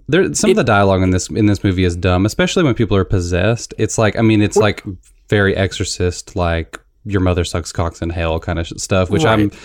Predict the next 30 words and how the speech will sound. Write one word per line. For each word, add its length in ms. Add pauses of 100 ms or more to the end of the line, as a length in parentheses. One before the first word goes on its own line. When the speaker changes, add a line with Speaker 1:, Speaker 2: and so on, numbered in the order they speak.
(160)
Speaker 1:
I 120
always 260
think 160
is 120
ridiculous 560
in 120
any 240
movie, 240
even 340
The 140
Exorcist. 640
But, 420
I 40
mean, 220
it's 220
fine. 360
Like, 180
it's 200 (420)
Speaker 2:
The 60
dialogue 380
is 80
also 340
silly 300
when 180
they 100
show 300
up 240
and 80
it's 160
like, 220